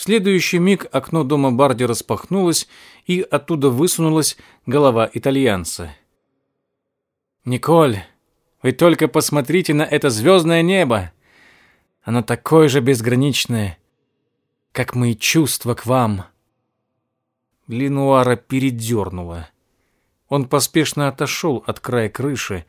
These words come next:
пролез обратно на спасительный чердак и, отряхнувшись,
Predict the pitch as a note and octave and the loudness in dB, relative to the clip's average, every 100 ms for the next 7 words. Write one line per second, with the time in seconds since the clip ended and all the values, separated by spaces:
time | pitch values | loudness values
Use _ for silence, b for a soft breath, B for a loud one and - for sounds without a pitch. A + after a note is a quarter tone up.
0 | b b b b C3 D3 E3 C3 - - | b b b b 0 2 4 2 -2 -4
1 | A#2+ B2+ C3+ A2+ A2+ A#2 - A#2 - C3 | 0 2 2 0 -4 -4 -2 -2 0 -2
2 | A#2+ A2+ G#2+ - G#2 F#2 D3 - - _ | 0 0 0 -2 -4 0 0 0 -8 _
3 | _ _ _ _ _ - F3 B2+ A2+ - | _ _ _ _ _ -2 0 0 -4 -4
4 | C3 A#2+ - G#2 - | -4 -4 -4 -6 -6